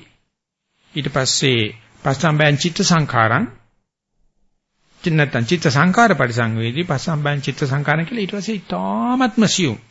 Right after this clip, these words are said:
ආය කාය සංඛාරයේ ඉක්මවල ගියාට පස්සේ අර විදිහේ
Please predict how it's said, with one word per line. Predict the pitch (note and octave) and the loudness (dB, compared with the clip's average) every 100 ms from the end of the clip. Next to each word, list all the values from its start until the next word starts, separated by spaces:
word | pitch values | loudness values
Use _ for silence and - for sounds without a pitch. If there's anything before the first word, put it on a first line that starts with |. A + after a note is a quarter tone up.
| - - - | -20 -20 -8
ආය | C3 C3 | -6 -4
කාය | C3 C#3 D3+ | 0 0 2
සංඛාරයේ | E3 E3 - E3+ F3 C3+ | -2 -2 -2 -4 -2 -6
ඉක්මවල | - E3+ E3 C#3+ | -4 -2 0 -2
ගියාට | C3+ C#3 D3+ | 0 2 2
පස්සේ | D#3 D3 C#3+ | 0 -2 -2
අර | B2+ | -4
විදිහේ | B2+ B2 B2+ A#2 G#2+ | -4 -4 -4 -4 -6